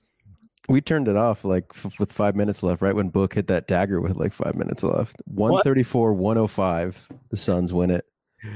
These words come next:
Speaker 2: So that game, uh, it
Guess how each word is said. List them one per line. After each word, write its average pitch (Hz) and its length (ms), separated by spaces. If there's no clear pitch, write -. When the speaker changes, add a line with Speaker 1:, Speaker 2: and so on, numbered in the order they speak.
Speaker 2:
So 131 640
that 143 340
game, 143 560
uh, 101 560
it - 400